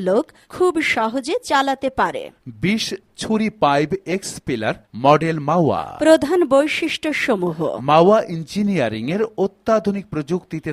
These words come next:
Speaker 2: তৈরি ধাতব পাত, লৌহবার, লৌহদণ্ড, বিয়ারিং, পুলি,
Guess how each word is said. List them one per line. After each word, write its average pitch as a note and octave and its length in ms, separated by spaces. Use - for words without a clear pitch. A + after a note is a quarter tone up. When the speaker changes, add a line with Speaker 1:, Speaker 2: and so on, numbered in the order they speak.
Speaker 2:
তৈরি G#2+ 260
ধাতব E3 320
পাত, A#2 260
লৌহবার, D3+ 580
লৌহদণ্ড, D3+ 580
বিয়ারিং, A2+ 420
পুলি, G#3 320